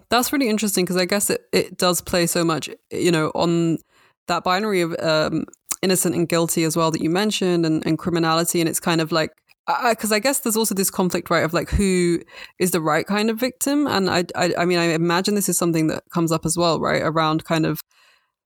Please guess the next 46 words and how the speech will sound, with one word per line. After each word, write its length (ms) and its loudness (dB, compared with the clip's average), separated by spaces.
who 340 4
is 320 -2
really 380 0
believed 580 0
to 80 0
be 500 2
a 80 0
victim. 340 -2
And 100 0
I 40 0
don't 200 0
mean, 160 0
like, 140 0
necessarily 440 0
by 360 0
the 60 -6
kind 140 0
of 60 2
organizations 540 0
you 140 2
worked 220 0
for, 260 0
which 180 0
I 80 2
assume 320 0
kind 160 0
of 100 0
are 160 2
much 280 -4
better 240 2
at 100 -2
this, 200 -2
but 140 0
I 40 2
suppose 400 0
in 140 0
a 40 0
wider 280 0
context 640 -2
and, 200 0
and, 160 0
like, 220 -2
of, 240 -4
of, 320 -2
you 160 2
know, 120 0